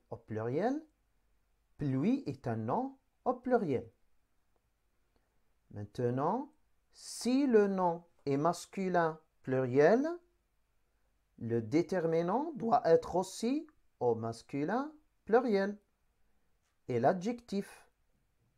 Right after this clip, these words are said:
par exemple, les grands quartiers.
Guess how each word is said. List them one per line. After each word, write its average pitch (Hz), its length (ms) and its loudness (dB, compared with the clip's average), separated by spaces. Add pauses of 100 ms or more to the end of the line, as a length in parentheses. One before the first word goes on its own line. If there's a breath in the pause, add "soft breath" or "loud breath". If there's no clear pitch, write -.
(280)
par 117 220 0
exemple, 180 640 -2 (600)
les 127 540 -2 (200)
grands 160 720 0 (460)
quartiers. 208 800 2